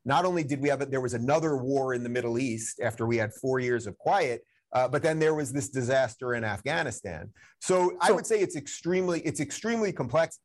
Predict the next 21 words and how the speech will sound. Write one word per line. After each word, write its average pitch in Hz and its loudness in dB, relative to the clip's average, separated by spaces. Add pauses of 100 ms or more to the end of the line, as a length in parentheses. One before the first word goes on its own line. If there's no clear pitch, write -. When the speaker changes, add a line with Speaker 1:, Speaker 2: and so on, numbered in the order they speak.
(140)
Speaker 1:
And 190 0
none 254 2
of 233 -2
that 185 4
is 160 -4
to 139 -6
deny 127 0
that 110 -6
there 127 0
were 135 0
Native 123 -2
Americans 107 -2
living 117 -2
here. 73 -10
Absolutely, 123 -2
there 104 -4
were 110 0
Native 107 -4
Americans 104 -4
living 107 -2
here. 156 0